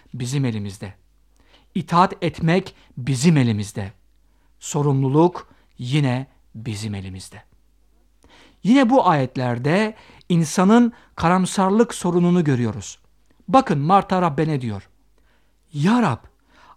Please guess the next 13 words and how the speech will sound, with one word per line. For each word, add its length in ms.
artık 540
kokmuştur. 800
Öleli 520
dört 260
gün 120
oldu." 360
Evet, 380
bu 200
sözler 540
tam 340
bir 100
yenilgiyi 560
görüntülüyordu. 800